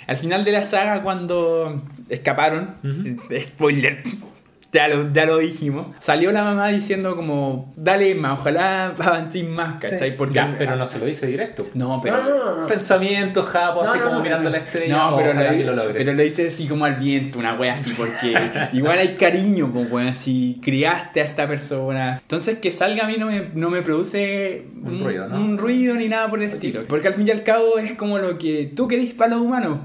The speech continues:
Speaker 3: Loco,
Speaker 1: weón.
Speaker 3: mamá trató de escaparse.
Speaker 2: Ya, sí, pero
Speaker 3: Ya, pues, eso es relevante. Loco, piensa como en la situación. La situación es una situación de mierda, weón.
Speaker 2: Ujú.
Speaker 3: De mierda.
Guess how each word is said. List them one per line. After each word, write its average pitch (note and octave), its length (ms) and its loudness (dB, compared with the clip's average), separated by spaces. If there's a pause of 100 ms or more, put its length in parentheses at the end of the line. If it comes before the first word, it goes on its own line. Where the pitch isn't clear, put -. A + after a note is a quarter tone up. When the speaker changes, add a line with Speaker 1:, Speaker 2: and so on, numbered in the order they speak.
Speaker 3:
Loco, G#3+ 240 0
Speaker 1:
weón. A2+ 420 -4
Speaker 3:
mamá D#3+ 360 -2
trató F3+ 260 -4
de G3 80 -2
escaparse. D3+ 560 -8
Speaker 2:
Ya, A#2 260 -4
sí, E3+ 300 -6
pero C3+ 640 0
Speaker 3:
Ya, G#3+ 260 4
pues, - 140 -6
eso A#3 160 -2
es C#4 80 2
relevante. A#3 640 -2 (160)
Loco, A#3 440 0
piensa C#4+ 340 0 (320)
como A3 320 -2
en G#3+ 120 -4
la A3 120 0
situación. A3+ 720 -6
La D#3+ 80 -6
situación A#3 640 -8
es G#3 120 -8 (220)
una A#3+ 220 -4
situación A3+ 640 -2
de A#3 100 -2
mierda, F#3+ 640 0
weón. B2+ 360 -4
Speaker 2:
Ujú. F3 100 -8
Speaker 3:
De F3+ 100 -2
mierda. F3+ 680 -2